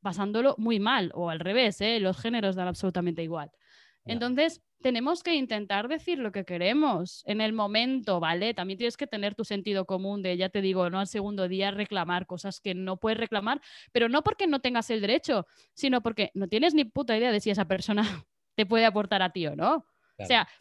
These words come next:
Speaker 1: tú no, tú estás haciendo, tú tienes que imaginar que estás haciendo el casting de la película más taquillera de la historia, que es la tuya.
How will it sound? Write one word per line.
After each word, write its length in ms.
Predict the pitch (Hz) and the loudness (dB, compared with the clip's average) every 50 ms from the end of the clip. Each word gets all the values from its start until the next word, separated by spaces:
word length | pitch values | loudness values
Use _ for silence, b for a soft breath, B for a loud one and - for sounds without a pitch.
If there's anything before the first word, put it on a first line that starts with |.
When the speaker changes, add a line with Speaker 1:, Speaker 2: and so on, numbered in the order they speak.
| B _ | B _
Speaker 1:
tú 100 | - 233 | -2 0
no, 140 | 262 - - | 0 -2 -2
tú 100 | - - | -2 -2
estás 260 | 311 - - 427 359 | -2 0 0 -2 0
haciendo, 300 | 349 302 - 285 277 311 | 0 -2 0 0 -2 -2
tú 80 | 262 294 | -4 -4
tienes 160 | 285 359 359 | -6 -6 -4
que 80 | - 311 | -4 -2
imaginar 400 | 262 254 247 - 240 214 214 226 | -2 -2 -4 -4 -4 -4 -2 -2
que 60 | - | -4
estás 200 | 311 - 247 226 | -4 -4 -4 -4
haciendo 320 | 262 262 339 339 339 311 | -4 -2 0 2 2 2
el 220 | 240 214 214 214 190 | 2 2 0 -2 -2
casting 640 | - 214 208 220 220 - _ 311 359 403 427 381 320 | -2 -2 -2 -2 -4 -2 _ 2 2 4 4 2 2
de 140 | 226 226 220 | 2 4 4
la 120 | 208 202 | 4 4
película 400 | - 208 196 214 - 294 339 339 | 2 0 -4 -2 0 0 0 2
más 200 | 285 320 349 - - | 2 0 0 -2 -4
taquillera 380 | 311 240 262 226 233 254 294 | -4 -4 -2 -2 0 2 2
de 60 | 302 | 2
la 60 | 269 220 | 2 0
historia, 600 | 214 - - - 226 247 277 320 269 214 185 175 | -2 -4 -2 2 2 4 6 6 6 4 4 2
que 100 | - 208 | -2 -4
es 60 | 202 | -4
la 120 | 240 233 | -4 -4
tuya. 420 | - 269 311 330 302 240 - - | 0 2 2 4 4 2 0 -2